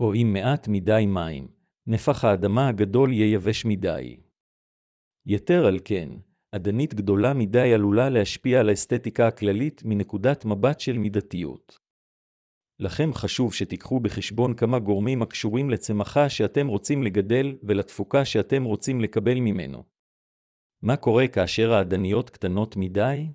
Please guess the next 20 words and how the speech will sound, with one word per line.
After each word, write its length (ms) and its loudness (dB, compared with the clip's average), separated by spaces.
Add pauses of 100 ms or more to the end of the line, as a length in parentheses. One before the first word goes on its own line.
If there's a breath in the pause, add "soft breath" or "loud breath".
(1080)
עם 200 -2
זאת, 420 2 (260)
זה 180 0
לא 100 8
אומר 320 4
שאתה 340 0
צריך 340 -2
לשים 320 -2
את 100 -2
הצמח 480 -2
שלך 340 -2 (120)
לתוך 340 -2
עציץ 340 -4
קטן. 380 -6 (1200)
אם 140 2
האדנית 480 0
קטנה 380 -2
מדי 400 4
עבור 260 2
הצמח, 640 -2